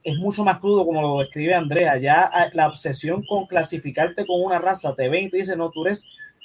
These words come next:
sí, naciste aquí, está bien, pero tú eres afroamericano, tú eres italoamericano, tú eres ju-, eh, tú eres,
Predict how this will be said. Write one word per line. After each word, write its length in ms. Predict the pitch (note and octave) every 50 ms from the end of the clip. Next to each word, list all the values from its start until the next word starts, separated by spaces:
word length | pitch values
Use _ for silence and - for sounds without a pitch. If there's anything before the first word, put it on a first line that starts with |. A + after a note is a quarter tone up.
| - - - _ _ _ _ _ _ _ _
sí, 180 | - - A3+ C4
naciste 320 | C4 G#3+ G#3+ A#3+ A#3+ C#4
aquí, 100 | B3+ C4
está 140 | C#4 - C4+ C4+
bien, 120 | C#4+ A#3+
pero 140 | B3 G#3 F3+
tú 80 | F#3+ G#3+
eres 140 | A#3+ B3 A#3+
afroamericano, 880 | A#3 A3+ A3+ - A#3 G#3+ G#3 G3+ F#3 F#3 - - G#3 A3+ A#3 G#3 F#3 D#3
tú 140 | E3+ F3
eres 160 | G3+ A3 A3 G#3+
italoamericano, 800 | G#3+ G#3+ A3+ G#3+ G#3 G3+ G3 F#3+ F#3 F3 - F#3+ G#3 G#3+ F#3+ D#3+
tú 80 | E3 E3
eres 120 | G3 G3
ju-, 340 | G3 G#3 G#3 G3+ G3+ F3+ E3+
eh, 160 | - - - -
tú 80 | E3+ G3
eres, 100 | G3